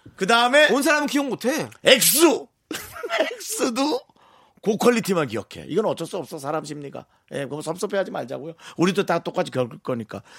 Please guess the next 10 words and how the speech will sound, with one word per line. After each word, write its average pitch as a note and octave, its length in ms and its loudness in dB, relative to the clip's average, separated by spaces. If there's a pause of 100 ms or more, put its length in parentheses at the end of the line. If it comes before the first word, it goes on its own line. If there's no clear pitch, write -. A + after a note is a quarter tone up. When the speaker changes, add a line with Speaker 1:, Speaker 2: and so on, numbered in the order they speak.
(100)
Speaker 1:
그다음에 F3+ 320 0
남창희 F3 300 -2
씨 B2+ 80 -8
생일 F#3 180 -6
축하하고요. E3+ 680 -2
Speaker 2:
네. G2+ 260 -6
Speaker 1:
늦어서 F#3 300 0
미안합니다. B2+ 600 -2 (220)
그리고 F#3+ 560 2
Speaker 2:
네. G#2 260 -14